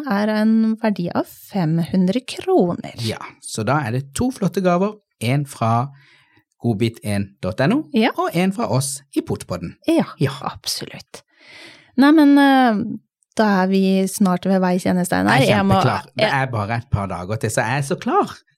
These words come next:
Speaker 2: Jeg
Speaker 1: Jeg er
Speaker 2: er så
Speaker 1: kjempeklar.
Speaker 2: klar.
Speaker 1: Men jeg må si en ting.
Speaker 2: <laughs> Ja.
Speaker 1: Du kler den nisselua.
Speaker 2: Ja, vet du noe? Nå har jeg hatt den nisselua på meg fire søndager etter hverandre,
Speaker 1: <laughs>
Speaker 2: og jeg tror nesten jeg tar den med meg hjem, jeg.
Speaker 1: <laughs> Det får du lov til.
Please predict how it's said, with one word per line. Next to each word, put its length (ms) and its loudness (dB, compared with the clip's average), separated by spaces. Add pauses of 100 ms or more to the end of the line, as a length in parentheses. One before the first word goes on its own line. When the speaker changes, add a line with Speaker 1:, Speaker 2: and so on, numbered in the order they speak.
Speaker 2:
Jeg 160 0
Speaker 1:
Jeg 120 2
er 40 2
Speaker 2:
er 40 2
så 280 2
Speaker 1:
kjempeklar. 120 -2
Speaker 2:
klar. 320 0
Speaker 1:
Men 200 6
jeg 120 6
må 80 2
si 220 -2
en 100 0
ting. 140 -2 (100)
Speaker 2:
<laughs> 100 -8
Ja. 220 4 (520)
Speaker 1:
Du 180 2
kler 500 2
den 220 2
nisselua. 920 0
Speaker 2:
Ja, 360 -2 (400)
vet 180 -4
du 80 -4
noe? 260 -2 (220)
Nå 140 0
har 120 -2
jeg 100 -2
hatt 200 -4
den 160 -2
nisselua 320 -6
på 100 -4
meg 160 -2
fire 520 -4 (140)
søndager 500 0
etter 200 -4
hverandre, 380 0 (100)
Speaker 1:
<laughs> 100 -10
Speaker 2:
og 180 2
jeg 920 -10
tror 160 -6
nesten 200 -10
jeg 100 -4
tar 160 -2
den 100 -2
med 100 -6
meg 120 -4
hjem, 240 -4
jeg. 1120 -2
Speaker 1:
<laughs> 40 -4
Det 140 2
får 140 2
du 80 4
lov 300 -2
til. 100 -2